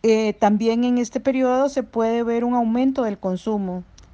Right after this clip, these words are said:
sobre todo en personas que tienen consumos problemáticos. Y, eh, esto nos llevaría a diagnosticar en el C I E diez, en la clasificación de, de enfermedades versión diez,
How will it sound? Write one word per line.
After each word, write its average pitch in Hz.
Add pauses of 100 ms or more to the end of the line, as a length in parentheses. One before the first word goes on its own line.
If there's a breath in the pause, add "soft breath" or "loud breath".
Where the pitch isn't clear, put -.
sobre 202
todo 208
en 214
personas 208
que 226
tienen 208
consumos 220
problemáticos. 196 (580 loud breath)
Y, 269
eh, 208
esto 254
nos 202
llevaría 190
a -
diagnosticar 240
en 190
el 190
C 208
I 233
E 233
diez, 233
en 220
la 196
clasificación 180
de, 208 (200)
de 214
enfermedades 214
versión 196
diez, 240